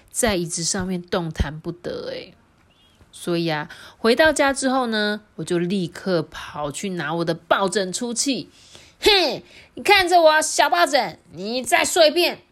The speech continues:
嗯，所以呢？呃，阿雅，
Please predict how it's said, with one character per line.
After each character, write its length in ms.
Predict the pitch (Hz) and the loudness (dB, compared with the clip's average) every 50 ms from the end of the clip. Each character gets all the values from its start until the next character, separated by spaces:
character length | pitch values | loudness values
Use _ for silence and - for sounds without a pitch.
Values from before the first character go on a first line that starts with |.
| _ _ | _ _
嗯， 260 | 233 269 311 339 302 | -12 -10 -6 -6 -6
所 360 | 226 - - - 320 359 392 | -6 -8 -6 -2 0 0 2
以 100 | 381 359 | 0 0
呢？ 360 | 349 359 370 370 370 370 349 349 - _ _ _ _ _ _ _ _ _ _ _ _ _ _ _ | 0 0 0 0 -2 -2 -4 -8 -12 _ _ _ _ _ _ _ _ _ _ _ _ _ _ _
呃， 460 | - - 220 226 233 240 240 240 247 - - | -12 -10 -8 -6 -6 -6 -8 -10 -12 -12 -8
阿 140 | 285 302 | -6 -4
雅， 420 | 302 294 269 233 214 185 - - | -2 -2 0 0 0 -2 -2 -4